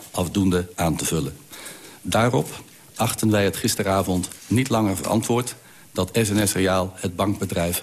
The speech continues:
nog langer zou uitoefenen. En hebben wij de minister geadviseerd gebruik te maken van de mogelijkheden die de nieuwe interventiewet hem biedt.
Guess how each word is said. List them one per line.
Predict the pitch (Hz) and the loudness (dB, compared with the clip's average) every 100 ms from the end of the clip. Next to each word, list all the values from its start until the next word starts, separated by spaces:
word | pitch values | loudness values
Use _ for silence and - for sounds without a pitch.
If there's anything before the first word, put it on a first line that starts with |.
| - | -4
nog | 92 | -2
langer | 92 90 85 78 | 0 2 0 0
zou | 82 | 0
uitoefenen. | 90 98 90 - 71 90 - - - - - | 0 -2 -2 -4 -6 -8 -14 -18 -16 -16 -2
En | 92 | 2
hebben | 98 101 | 4 4
wij | 92 92 | 2 2
de | 90 | 2
minister | 101 107 139 - 113 | 2 2 0 -2 -4
geadviseerd | - - - - 104 113 117 - - | -4 -4 -4 0 2 0 -2 -16 -12
gebruik | - 90 117 120 | -6 0 0 0
te | - | 0
maken | 104 101 101 - - - | 0 0 -4 -8 -18 -6
van | - 82 | 0 2
de | |
mogelijkheden | 82 107 104 95 - 98 95 98 - | 4 2 2 -4 0 0 0 -4 -4
die | 85 85 | -4 0
de | |
nieuwe | 85 107 98 | 4 4 2
interventiewet | 98 87 - 101 - 90 80 80 - - | 0 -2 0 0 0 0 0 -2 -8 -6
hem | 90 82 | 0 2
biedt. | 82 - | 2 -2